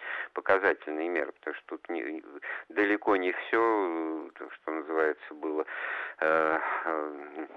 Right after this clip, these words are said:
без движения. Наоборот, мы видим очень серьёзные, такие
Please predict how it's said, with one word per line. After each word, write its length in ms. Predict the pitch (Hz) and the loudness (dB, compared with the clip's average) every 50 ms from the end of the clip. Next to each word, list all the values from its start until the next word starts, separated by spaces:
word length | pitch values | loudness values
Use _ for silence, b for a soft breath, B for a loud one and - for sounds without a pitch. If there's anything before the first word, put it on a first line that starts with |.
| - 165 85 82 78 78 - - 71 - - - - - - | -6 -4 -4 -4 -6 -8 -12 -14 -12 -14 -14 -14 -14 -16 -16
без 300 | 73 76 76 85 80 78 | -14 -10 -8 -8 -8 -6
движения. 580 | 82 87 98 101 92 92 82 71 71 71 71 | -2 0 0 2 4 2 2 2 0 -2 -6
Наоборот, 520 | 73 76 78 76 76 78 85 90 107 110 - - | -2 -2 0 0 4 4 6 6 6 4 2 0
мы 160 | 90 85 85 | -2 -2 -2
видим 440 | 82 90 95 98 95 92 90 87 87 | -2 -4 -4 -4 -2 -2 -2 -2 -2
очень 320 | 87 - - - 90 82 - - | -2 -2 -2 -4 -6 -4 -2 -2
серьёзные, 760 | 85 78 82 87 95 107 107 - 98 82 80 78 76 76 73 | -2 -2 0 0 0 0 0 0 -2 0 0 0 -2 -4 -4
такие 440 | - - - _ - 80 82 80 | -4 -6 -6 _ -6 -6 -6 -6